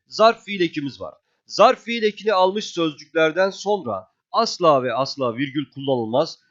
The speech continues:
Burada da kullanılarak bir hata yapılmış. Dolayısıyla bu seçeneği de eliyoruz. Cevabımıza C seçeneği dedik arkadaşlar. İstiklal Marşı'na ait bu dizelerde aşağıdaki ses olaylarından hangisinin örneği yoktur diye bir sorumuz var.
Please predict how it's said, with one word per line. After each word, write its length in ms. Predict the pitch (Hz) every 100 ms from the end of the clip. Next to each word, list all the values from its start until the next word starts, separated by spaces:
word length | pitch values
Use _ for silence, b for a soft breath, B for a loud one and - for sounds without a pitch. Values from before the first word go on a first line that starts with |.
| _
Burada 380 | 196 240 226 208
da 160 | 196 -
kullanılarak 720 | 175 185 190 180 175 165 143
bir 120 | 165
hata 340 | 156 151 165
yapılmış. 680 | 151 131 120 143 185 - _ _ -
Dolayısıyla 680 | 185 180 160 156 131 127
bu 80 | 160
seçeneği 520 | 214 160 139 120 110
de 140 | 101 98
eliyoruz. 640 | 147 170 165 165 160 - _ _
Cevabımıza 920 | - 214 214 170 139 127 120 143 175 - _ _
C 240 | 196 220
seçeneği 500 | 214 165 139 135 151
dedik 220 | 139 120
arkadaşlar. 500 | 110 92 90 82 _ _ _ _ _ - 196 - _ _ _ _ _ -
İstiklal 580 | 165 - 185 - 190 208
Marşı'na 460 | 175 160 160 151
ait 280 | 143 135 131 -
bu 140 | 175
dizelerde 500 | 170 147 139 123 113
aşağıdaki 520 | 117 139 165 160 156 175
ses 280 | - 180
olaylarından 560 | 185 151 120 113 107 110
hangisinin 580 | 113 165 165 147 120 110
örneği 380 | 147 120 113 120
yoktur 380 | 165 - 117
diye 120 | 113 135
bir 60 |
sorumuz 400 | 135 123 110 104
var. 240 | 120 165